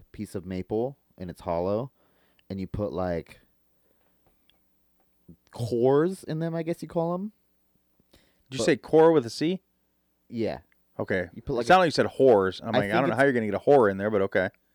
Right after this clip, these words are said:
Speaker 1: It's tight.
Speaker 2: It's,
Speaker 1: It's
Speaker 2: it's
Speaker 1: tight.
Speaker 2: tight.
Speaker 1: Yeah, we couldn't get a whore in there at all.
Speaker 2: <laughs>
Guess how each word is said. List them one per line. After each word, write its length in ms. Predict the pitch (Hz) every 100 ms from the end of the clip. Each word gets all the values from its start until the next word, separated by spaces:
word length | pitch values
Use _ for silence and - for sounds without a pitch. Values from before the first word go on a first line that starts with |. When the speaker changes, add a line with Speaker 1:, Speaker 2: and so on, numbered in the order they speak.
| _
Speaker 1:
It's 160 | - -
tight. 420 | - 127 117 92 _ _ _ _
Speaker 2:
It's, 140 | 117
Speaker 1:
It's 160 | 139 135
Speaker 2:
it's 80 | 117
Speaker 1:
tight. 140 | 107
Speaker 2:
tight. 240 | 107 123
Speaker 1:
Yeah, 180 | 101 95
we 100 | 92
couldn't 220 | 113 107
get 80 | 95
a 40 | 90
whore 200 | 98 92
in 60 |
there 120 | 87
at 80 | 85
all. 120 | 85
Speaker 2:
<laughs> 40 | 90